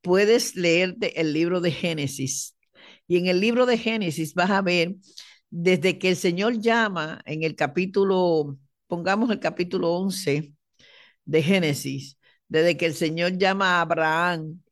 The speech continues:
y comienza ese caminar de Abraham con el Señor y toda la historia que tú has escuchado tantas veces, que te han contado y que tú necesitas leer para que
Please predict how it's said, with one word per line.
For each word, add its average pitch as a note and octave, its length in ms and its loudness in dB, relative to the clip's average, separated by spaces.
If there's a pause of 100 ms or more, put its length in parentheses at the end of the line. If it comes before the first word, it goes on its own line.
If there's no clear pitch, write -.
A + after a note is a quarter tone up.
y D3+ 60 -16
comienza G3 640 0 (220)
ese G3+ 480 0
caminar F#3 520 0
de G3 100 0
Abraham E3+ 560 -2
con E3 220 0
el D#3 80 -4
Señor E3 580 -2 (320)
y E3 140 0
toda F#3 280 4
la F#3 100 4
historia D#3+ 760 0
que D3+ 140 -2
tú G3+ 100 0
has A#3 80 4
escuchado G3+ 520 -2
tantas F#3 420 -2
veces, C#3+ 480 0 (420)
que D#3+ 140 0
te E3+ 140 0
han F#3+ 140 -2
contado E3 760 0
y D#3 200 -8
que D#3+ 120 0
tú F3 160 -2
necesitas G3+ 560 0
leer F#3 560 2 (400)
para E3 300 0
que E3+ 360 -2